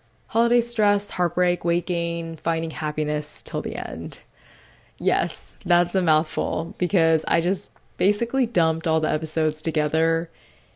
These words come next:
into one, pretty much. But this was probably one of my favorite episodes to record, too. To recap that season,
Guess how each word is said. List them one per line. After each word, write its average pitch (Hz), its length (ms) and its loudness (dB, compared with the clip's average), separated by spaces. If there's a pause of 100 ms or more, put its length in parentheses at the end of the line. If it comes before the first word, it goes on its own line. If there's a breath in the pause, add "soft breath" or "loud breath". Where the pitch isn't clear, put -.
into 180 280 0
one, 147 440 0 (360)
pretty 269 220 0
much. - 500 -6 (1300)
But 196 180 2
this 196 160 2
was 233 160 2
probably 202 320 2
one 180 180 2
of 175 40 -4
my 170 120 0
favorite 165 320 0
episodes 151 480 0
to - 100 -4
record, 151 560 0
too. - 300 -4 (1400)
To 208 160 0
recap 226 480 0
that 180 240 -2
season, 160 640 -2